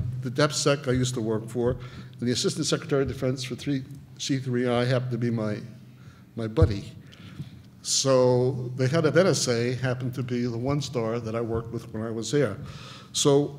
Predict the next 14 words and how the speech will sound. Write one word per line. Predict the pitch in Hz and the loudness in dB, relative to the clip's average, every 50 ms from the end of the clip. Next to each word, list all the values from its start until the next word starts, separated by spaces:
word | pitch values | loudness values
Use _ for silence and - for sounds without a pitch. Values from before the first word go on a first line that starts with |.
| - | -12
we, | - 202 208 185 180 208 202 196 208 196 - - | -10 -4 0 2 2 4 4 2 2 0 -2 0
I | 165 151 170 170 | 4 6 6 6
think, | 170 160 147 147 143 | 6 4 4 4 2
carried | - - 147 135 131 131 123 | 2 2 2 2 2 2 0
the | 123 | 0
ball | 107 135 131 127 120 123 | 2 4 4 4 4 4
a | 127 120 | 2 2
little | 127 117 117 | 2 0 0
further | 113 - - 139 131 123 - 113 107 107 117 120 - - - - - - - - - - - - | -4 -2 0 2 2 2 2 0 -2 -2 -4 -6 -8 -12 -14 -16 -16 -16 -18 -18 -18 -20 -14 -8
on | - 120 117 117 117 117 113 110 | -4 -2 0 0 0 0 0 0
basically | 127 135 135 127 131 - 131 123 123 131 120 113 | 2 4 4 4 2 0 -2 -2 -2 -2 -2 0
cementing | - - 127 123 139 143 135 131 127 120 120 127 156 147 117 | 0 0 2 2 2 2 2 2 2 0 0 -2 -4 -4 -4
the | 123 120 113 117 113 127 131 | -2 -2 -2 -2 -4 -6 -4
importance | 113 117 120 - 131 120 117 123 117 113 - - - | -4 -6 -4 -2 -2 -2 -2 -2 -4 -4 -4 -4 -6